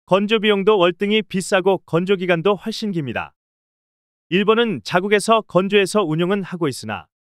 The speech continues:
수출 실적이 전무하며 이에 따른 군수 지원 경험이 없고 건조 비용 또한 한국보다 훨씬 비싸며 에이아이피 기능이 없고 수직 발사기가 없어 경쟁력이 낮을 것으로 보여집니다.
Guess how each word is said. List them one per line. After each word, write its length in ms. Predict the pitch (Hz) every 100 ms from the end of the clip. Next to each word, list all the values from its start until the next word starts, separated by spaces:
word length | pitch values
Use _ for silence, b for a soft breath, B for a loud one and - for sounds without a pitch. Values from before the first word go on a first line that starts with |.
| _ _ _
수출 320 | - 240 -
실적이 480 | 233 226 208 208 233
전무하며 640 | 220 185 196 202 185 208 190
이에 220 | 151 196
따른 400 | 196 190 214 185
군수 340 | 120 180 190 190
지원 260 | 190 196
경험이 360 | 175 156 151 147
없고 400 | 120 - 123 - _ _ _ _
건조 360 | - 190 202 226
비용 300 | - 208 202
또한 260 | 190 202 185
한국보다 600 | - 226 220 208 196 196
훨씬 400 | 175 208 - 185
비싸며 500 | 160 143 127 120 87 _ _ _ _ _
에이아이피 480 | 170 214 220 214 214
기능이 280 | 208 196 202
없고 360 | 170 - 196 202
수직 340 | - - 240
발사기가 480 | 220 202 185 160 139
없어 400 | 107 - 123 80 _ _ _ _ _
경쟁력이 640 | 185 208 220 208 196 226
낮을 300 | 156 151 185
것으로 340 | 180 165 175
보여집니다. 640 | 196 170 165 139 107 92